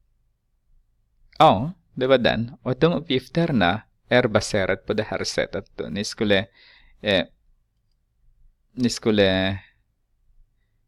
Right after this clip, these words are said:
använda den här och ni skulle använda den här. Och, eh,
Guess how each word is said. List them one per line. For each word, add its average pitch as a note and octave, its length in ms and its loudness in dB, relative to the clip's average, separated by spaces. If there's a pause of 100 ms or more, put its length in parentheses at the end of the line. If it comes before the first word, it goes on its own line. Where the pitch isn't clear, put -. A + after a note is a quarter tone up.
(120)
använda G2 460 2
den F2 160 -6
här D3+ 540 -2
och A2+ 100 -2
ni G#2 100 -4
skulle - 280 -6
använda E2+ 420 -6
den C#3+ 180 -2
här. C#3+ 560 -4
Och, - 440 -14
eh, - 180 -6